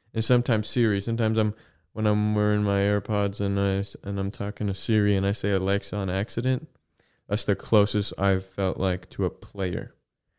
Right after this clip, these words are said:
And I get so embarrassed. Like, I mean, like, "Hey, Alexa, turn off noise cancellation." Oh my God. She just responded. "You see how good my girls are?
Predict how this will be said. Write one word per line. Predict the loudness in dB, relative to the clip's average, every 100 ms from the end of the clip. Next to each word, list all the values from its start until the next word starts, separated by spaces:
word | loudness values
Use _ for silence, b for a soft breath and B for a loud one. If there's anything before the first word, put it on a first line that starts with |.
| _ _
And | 0
I | 2
get | 4 2
so | 4 4 4
embarrassed. | 2 4 8 8 6 2 -8
Like, | -6 -6 -8 _ _ _ _ _ _ _ _ -4
I |
mean, | 0
like, | 2 2 0 b b b 0
"Hey, | 4
Alexa, | 6 6 4 0 -2
turn | 2 4
off | 4 2 0 -8
noise | -4 -2 -2
cancellation." | -2 0 0 -2 -4 _ _ _ _ _ _ _ _ _ _ _
Oh | 10 12
my | 12 10
God. | 10 10 12 10 4 -10 _ _ _ _ _ _ -20 _ _ _ _ _ _ _ _ _ -16 -14
She | -10
just | -10 -10
responded. | -12 -8 -6 -4 -6
"You |
see | -8 -8
how | -6 -6 -10 _ -8
good | -4
my | -2 -2
girls | -2 -2 -2
are? | -2 -2 -4